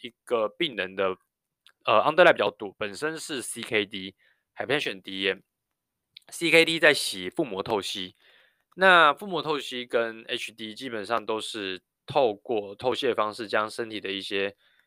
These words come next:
呃，电解质做一些平衡。那腹膜透析它比较没办法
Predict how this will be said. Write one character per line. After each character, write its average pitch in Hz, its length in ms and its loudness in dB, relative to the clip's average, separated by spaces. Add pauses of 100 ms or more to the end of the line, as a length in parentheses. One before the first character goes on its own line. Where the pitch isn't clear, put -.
(160)
呃， 110 120 -6
电 143 160 -2
解 101 80 -4
质 92 140 -10
做 104 200 0
一 - 20 -4
些 110 80 0
平 90 320 -12
衡。 - 220 -16 (240)
那 135 240 6
腹 156 160 -2
膜 120 140 -4
透 110 160 -2
析 104 180 -8
它 110 180 0
比 - 220 -6
较 120 220 4
没 104 120 -4
办 110 160 0
法 95 140 2